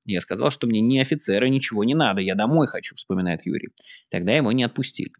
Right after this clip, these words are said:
По словам офицера, замполиты дали понять, что никого из отказников не вернут домой, и у них есть два варианта:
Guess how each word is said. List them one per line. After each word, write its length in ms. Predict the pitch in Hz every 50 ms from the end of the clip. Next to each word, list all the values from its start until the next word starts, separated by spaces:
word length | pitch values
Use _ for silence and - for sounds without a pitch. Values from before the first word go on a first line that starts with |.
| _ _ _ - - - - - - _
По 80 | -
словам 240 | - 165 185 190 165
офицера, 400 | 143 - 151 135 - 202 202 170
замполиты 540 | 135 139 135 113 - 117 110 151 175 170 127
дали 160 | 143 160 196
понять, 400 | 196 208 202 185 151 117 131 143
что 180 | - - 104 101
никого 360 | 107 - 127 120 120 151 -
из 140 | - 170 160
отказников 600 | 160 - - 165 143 147 135 135 - 175 175 -
не 80 | 151 123
вернут 320 | 123 120 123 135 139 135
домой, 380 | 139 156 165 151 113 92 85 -
и 60 | 104
у 40 | 104
них 200 | 101 110 135 -
есть 220 | 147 120 98 113
два 200 | 107 113 117 107
варианта: 460 | 95 120 139 147 120 92 - 80 -